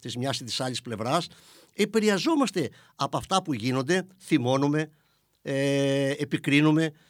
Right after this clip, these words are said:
για κάποια πράγματα και ούτω καθεξής. Άρα, έχουμε, λέει, ο Τρίτος Παγκόσμιος Πόλεμος είναι μια, ένας πόλεμος μιας νέας μορφής σε αυτή τη φάση που είμαστε. Χωρίς να αφήνει, χωρίς δηλαδή να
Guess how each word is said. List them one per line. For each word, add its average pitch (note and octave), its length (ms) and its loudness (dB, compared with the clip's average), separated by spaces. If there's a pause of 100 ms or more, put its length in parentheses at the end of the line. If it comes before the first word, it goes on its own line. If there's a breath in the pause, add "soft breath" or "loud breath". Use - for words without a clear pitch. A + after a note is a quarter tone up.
(120)
για B2+ 160 -6
κάποια D3 280 -4
πράγματα C#3+ 500 -2
και - 180 -8
ούτω F#3 120 -4
καθεξής. E3 420 -4
Άρα, E3 380 2 (260 soft breath)
έχουμε, F#3+ 360 0
λέει, F3+ 260 0 (260 loud breath)
ο A#2+ 320 -8
Τρίτος F#3 300 -8
Παγκόσμιος F3+ 400 -4
Πόλεμος F3 180 -8
είναι F3+ 100 -2
μια, F3 280 -2
ένας E3 220 -4
πόλεμος F3+ 320 -2
μιας D3 240 0
νέας G#3 280 6
μορφής D#3+ 420 2 (100)
σε - 180 -4
αυτή G3 180 -2
τη G#3+ 120 -2
φάση A3+ 320 0
που A#3+ 100 -2
είμαστε. D3 380 0 (500 soft breath)
Χωρίς F3 580 -2 (120)
να D3 220 -2
αφήνει, F#3+ 560 0 (120 soft breath)
χωρίς E3 340 -2
δηλαδή D#3+ 400 0 (340 loud breath)
να C#3+ 220 -2